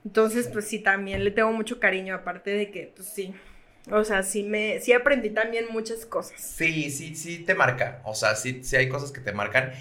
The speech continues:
Speaker 2: y siento que para bien, o sea, como que Sailor Moon le dio, porque, ah, o sea, por ejemplo, por lo menos lo-, los hombres,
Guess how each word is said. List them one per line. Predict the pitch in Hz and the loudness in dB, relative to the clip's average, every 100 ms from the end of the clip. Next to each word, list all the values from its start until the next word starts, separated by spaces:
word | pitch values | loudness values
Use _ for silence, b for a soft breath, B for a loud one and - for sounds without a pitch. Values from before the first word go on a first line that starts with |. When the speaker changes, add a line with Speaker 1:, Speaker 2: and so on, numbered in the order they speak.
| B - | B -6
Speaker 2:
y | 151 | -2
siento | 175 180 196 | 0 0 -2
que | 208 | 4
para | 135 113 | 6 6
bien, | 120 139 131 | 6 2 2
o | |
sea, | 123 - | -2 -4
como | 107 - | -8 -6
que | 113 | -6
Sailor | 120 120 131 | -4 -2 -2
Moon | 131 127 | -2 -2
le | 123 | -2
dio, | 117 110 107 107 107 b b b b | 0 0 0 -2 -6 b b b b
porque, | 131 127 131 127 127 | 4 6 6 4 2
ah, | 127 - - | -4 -4 -6
o | 127 | -4
sea, | 127 | -2
por | 117 | -4
ejemplo, | 120 117 107 | -4 -6 -6
por | 104 | -4
lo | 110 | 0
menos | 123 135 | 2 2
lo-, | 135 - | 0 -2
los | 113 110 - | -4 -4 -2
hombres, | 120 120 120 123 120 | -2 2 4 4 0